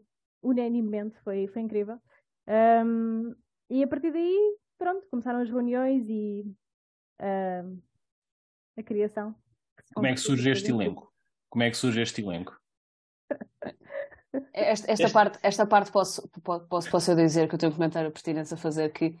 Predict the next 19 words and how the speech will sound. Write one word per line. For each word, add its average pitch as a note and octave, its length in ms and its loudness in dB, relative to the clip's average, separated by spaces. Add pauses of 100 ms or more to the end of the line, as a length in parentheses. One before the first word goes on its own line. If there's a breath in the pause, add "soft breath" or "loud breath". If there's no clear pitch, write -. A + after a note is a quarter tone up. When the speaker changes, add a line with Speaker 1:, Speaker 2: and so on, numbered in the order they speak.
(400 loud breath)
Speaker 3:
eu G3 120 8
acho, G3+ 260 6
acho, - 300 2
acho - 200 0
de, E3+ 540 -8
de E3 80 -6
valor. F#3+ 240 6
Nós, G3 180 2
nós G#3 240 -4
conhecemos G#3+ 380 -8
todos, G#3 320 -4
a F3 40 -10
trabalhar E3 400 2
in-house, E3+ 260 -2
trabalhávamos E3 720 -6
os - 120 -8
três D#3+ 200 -2
na D#3+ 80 -4
Sintagma. E3 500 -2